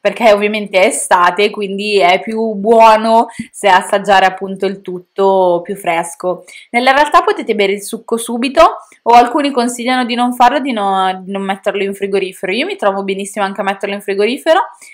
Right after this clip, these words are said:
e poi lo mescolo un attimino sempre prima di berlo. Mi trovo da Dio, lo faccio molto spesso la sera, così almeno poi lo beviamo a colazione. Inutile dirvi che è super super buono, sono veramente felicissima di questo acquisto, lo uso tantissimo,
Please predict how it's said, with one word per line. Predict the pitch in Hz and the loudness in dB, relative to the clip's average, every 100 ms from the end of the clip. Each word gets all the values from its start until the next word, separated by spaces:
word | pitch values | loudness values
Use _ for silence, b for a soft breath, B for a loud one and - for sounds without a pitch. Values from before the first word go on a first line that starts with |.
| B | B
e | 214 | 0
poi | 220 220 | 4 6
lo | 247 | 6
mescolo | 226 202 208 - 208 | 2 0 -2 -2 -2
un | 202 | -2
attimino | 196 208 202 202 202 | -6 -8 -8 -6 -4
sempre | 208 196 240 240 | -2 -2 -2 -4
prima | 202 175 | -4 -6
di | 185 | -6
berlo. | 175 175 170 165 185 311 B B | -2 2 2 4 2 2 B B
Mi | - 226 | -10 -2
trovo | 214 196 | 2 2
da | 196 202 | 0 -2
Dio, | 240 269 | 0 0
lo | 247 | 0
faccio | 208 202 196 | -2 -4 -4
molto | 196 202 226 | -4 -6 -8
spesso | 226 220 - | -4 -4 0
la | 233 | 0
sera, | 240 247 214 220 | 0 2 2 2
così | 220 | -2
almeno | 214 202 196 | -8 -6 -4
poi | 196 | -2
lo | 185 | -2
beviamo | 180 180 180 180 | -2 -2 0 2
a | 170 165 170 | 2 2 0
colazione. | 190 180 185 - 190 175 170 160 b b b - | 0 -2 -4 -6 -4 -4 -6 -10 b b b -10
Inutile | 214 247 277 311 285 | -2 -2 0 -2 0
dirvi | 226 208 220 | 0 0 -2
che | - | -6
è | 196 | -8
super | - 202 208 202 | -8 -6 -6 -6
super | 202 202 202 | -4 -2 0
buono, | 202 202 226 | 2 4 2
sono | 262 214 185 | -2 -6 -4
veramente | 180 180 185 196 | -4 -6 -10 -14
felicissima | 180 180 190 196 185 | -16 -14 -14 -8 -8
di | 180 | -8
questo | 190 190 196 | -10 -8 -10
acquisto, | 196 247 285 277 277 | -8 -6 -6 0 2
lo | 254 202 | 4 0
uso | 190 180 | -2 -4
tantissimo, | 180 190 202 196 190 - 214 240 | -4 -4 -8 -10 -10 -8 0 2